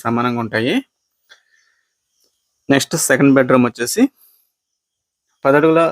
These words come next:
రెండు ఇంచులు వెడల్పు, పది అడుగుల మూడు ఇంచులు పొడవు ఉంటుంది. కిచెన్ ఐదు అడుగుల్లో ఇవ్వడం జరిగింది. ఐదు అడుగులు వెడల్పు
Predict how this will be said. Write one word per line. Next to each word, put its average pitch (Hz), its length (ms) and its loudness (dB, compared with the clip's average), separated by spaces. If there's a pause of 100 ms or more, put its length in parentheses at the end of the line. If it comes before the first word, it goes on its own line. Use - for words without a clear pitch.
రెండు 131 180 -4
ఇంచులు 131 280 -10
వెడల్పు, 120 360 -6 (1700)
పది 127 160 2
అడుగుల 139 240 2 (320)
మూడు 127 160 -2
ఇంచులు 147 280 -6 (1400)
పొడవు 123 240 -2
ఉంటుంది. 117 340 -2 (1080)
కిచెన్ 185 400 0 (500)
ఐదు 127 120 0
అడుగుల్లో 135 340 -2 (320)
ఇవ్వడం 117 400 -10
జరిగింది. 113 380 -12 (1200)
ఐదు 120 120 -2
అడుగులు 127 220 -4
వెడల్పు 120 300 -4